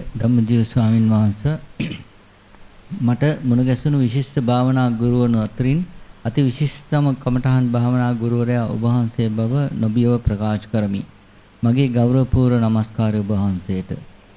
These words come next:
නමුත් සභාවක් මැදදී කතා කිරීමට මා බය නිසා මටත් මං මෙන්ම අසරණ අනිකුත් භාවනා යෝගීන්ට ප්‍රයෝජනවත් විය හැකි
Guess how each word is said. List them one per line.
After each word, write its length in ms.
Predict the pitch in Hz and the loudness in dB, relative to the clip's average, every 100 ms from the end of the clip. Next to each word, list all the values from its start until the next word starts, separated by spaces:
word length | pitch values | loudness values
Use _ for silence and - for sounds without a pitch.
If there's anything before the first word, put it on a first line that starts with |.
| - - | -20 -8
නමුත් 400 | 123 120 120 143 - | -2 0 2 0 -2
සභාවක් 540 | - 117 120 131 139 135 | -4 0 2 2 0 -2
මැදදී 440 | 123 120 123 139 | -2 -2 -2 -2
කතා 360 | 135 - 117 123 | -2 -4 -2 -2
කිරීමට 500 | 120 127 123 127 131 | -2 -2 0 0 -2
මා 220 | 127 117 113 | -2 0 0
බය 200 | 107 120 | 0 2
නිසා 400 | 120 - 104 110 143 - - - | 0 -2 -2 -2 -4 -10 -16 -6
මටත් 400 | 113 117 147 156 - | 0 2 2 -2 -4
මං 220 | - 117 127 | -2 2 4
මෙන්ම 300 | 131 135 139 | 4 2 2
අසරණ 420 | 123 110 131 127 | 2 2 2 2
අනිකුත් 440 | 117 110 123 139 117 | 2 2 0 -2 -2
භාවනා 540 | 101 107 120 123 127 123 | 0 2 4 4 2 2
යෝගීන්ට 540 | 117 117 113 120 120 123 | 2 2 0 -2 -2 0
ප්‍රයෝජනවත් 640 | - 123 127 120 113 104 | 2 2 2 0 -2 -2
විය 200 | - 104 104 101 | -2 -2 -2 -4
හැකි 360 | 104 113 - | -4 -4 -2